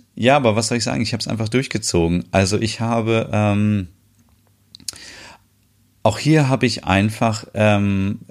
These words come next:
eine innere Stärke gehabt und hab gesagt, „Okay, ich trinke nix, ich esse nix, ähm, weil wenn nix reinkommt, <laughs> kommt auch nix raus.“ Und, ähm, mir ging's richtig dreckig. Also ich war richtig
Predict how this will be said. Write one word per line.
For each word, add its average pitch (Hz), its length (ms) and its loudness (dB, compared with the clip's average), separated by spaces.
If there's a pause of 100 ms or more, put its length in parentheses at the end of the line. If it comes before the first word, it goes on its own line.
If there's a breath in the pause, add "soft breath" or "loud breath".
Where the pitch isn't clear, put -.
eine 107 180 2
innere 113 480 2
Stärke 113 520 -2
gehabt 95 480 -4
und 98 140 -2
hab 101 120 -4
gesagt, 104 260 -4
„Okay, 120 440 0 (320 loud breath)
ich 107 160 0
trinke 120 320 0
nix, 151 280 -2
ich 104 200 -4
esse 139 280 0
nix, - 520 -6 (200)
ähm, 107 480 2
weil 98 320 0
wenn 98 240 -2
nix 98 200 -8
reinkommt, 107 380 0
<laughs> - 0 -
kommt 104 260 0
auch 120 180 0
nix 98 300 -4
raus.“ 104 340 2 (560 loud breath)
Und, 110 420 2
ähm, 104 680 2 (140)
mir 101 120 -2
ging's 113 280 -2
richtig - 360 -6
dreckig. 98 520 -2
Also 98 260 2
ich - 280 -4
war 101 180 2
richtig 113 480 -6